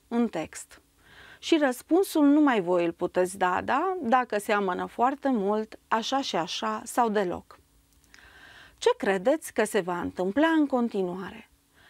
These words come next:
Ce credeți că va face baba Iarna? Vom citi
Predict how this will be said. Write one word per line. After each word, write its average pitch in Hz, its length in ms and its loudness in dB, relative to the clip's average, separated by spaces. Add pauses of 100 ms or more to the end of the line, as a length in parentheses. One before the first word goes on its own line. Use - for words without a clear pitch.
(400)
Ce 320 200 -2
credeți - 880 -6
că 339 160 0
va 196 120 0
face 240 880 -6
baba 233 440 0
Iarna? 175 640 -4 (960)
Vom 233 300 2
citi 196 600 -2